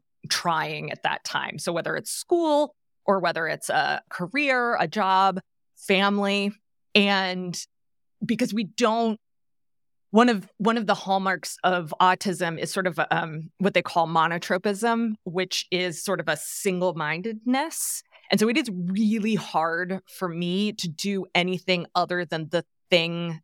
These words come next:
that is right in front of me and is the thing that I want to be doing. And of course, this drives people nuts in our, in relationships, right? Like, my husband would really prefer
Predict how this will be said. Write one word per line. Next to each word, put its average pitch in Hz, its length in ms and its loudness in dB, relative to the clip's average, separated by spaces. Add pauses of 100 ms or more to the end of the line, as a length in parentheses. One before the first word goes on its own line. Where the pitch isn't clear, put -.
that 180 160 2
is 160 400 -2
right 208 240 4
in 269 80 -2
front 196 240 2
of 196 120 -2
me 185 260 0
and 160 120 0
is 160 160 -6
the 160 80 -8
thing 160 240 -6
that 151 100 -4
I 151 120 -2 (100)
want 151 320 -4 (140)
to 190 100 -4
be 151 140 -6
doing. 160 400 -6 (1400)
And 262 180 6
of 233 140 -2
course, 330 160 4
this 370 200 -2
drives 349 360 0
people 190 640 4 (160)
nuts 214 760 2
in 190 160 4
our, 180 480 4
in 190 220 6
relationships, 180 880 0
right? 160 320 2
Like, 151 220 -2
my 160 120 0
husband 156 600 -2
would 185 300 -4
really 214 420 4
prefer 165 560 -2